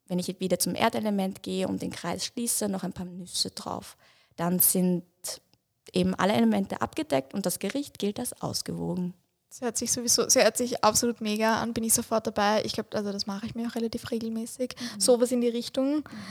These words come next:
Speaker 2: Ich tue mir immer, ich tue mir immer Ghee rein statt Kokosöl, aber
Speaker 1: Mhm.
Speaker 2: auch, auch geil.
Speaker 1: Ja,
Speaker 2: Gut, ist,
Speaker 1: voll.
Speaker 2: das immer wieder halt, es ist ein Milchprodukt, aber es ist, äh,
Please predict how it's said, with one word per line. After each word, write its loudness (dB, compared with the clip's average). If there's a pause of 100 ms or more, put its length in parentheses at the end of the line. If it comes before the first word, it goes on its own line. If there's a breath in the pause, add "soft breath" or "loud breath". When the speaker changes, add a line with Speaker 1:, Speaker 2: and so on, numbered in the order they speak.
(200 loud breath)
Speaker 2:
Ich 2
tue -2
mir 0
immer, 0
ich -6
tue -6
mir 0
immer -2
Ghee 0
rein -2
statt -6
Kokosöl, 0
aber -2 (120)
Speaker 1:
Mhm. -6
Speaker 2:
auch, -12 (240)
auch -16
geil. -6 (100)
Speaker 1:
Ja, 6
Speaker 2:
Gut, -2
ist, 2
Speaker 1:
voll. -2
Speaker 2:
das 0
immer -2
wieder -2
halt, -6
es -6
ist -2
ein -2
Milchprodukt, -4
aber 2 (240 loud breath)
es 0
ist, 0 (600)
äh, -6